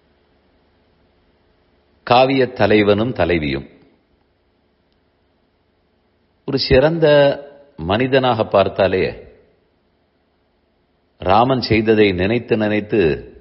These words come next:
நெகிழ்ந்து போவோம். நம்மாலும் செய்ய முடியுமா? அப்படி ஒரு உண்மை,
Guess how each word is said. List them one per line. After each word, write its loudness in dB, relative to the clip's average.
நெகிழ்ந்து 4
போவோம். 2
நம்மாலும் 2
செய்ய 2
முடியுமா? 0
அப்படி 0
ஒரு 4
உண்மை, -2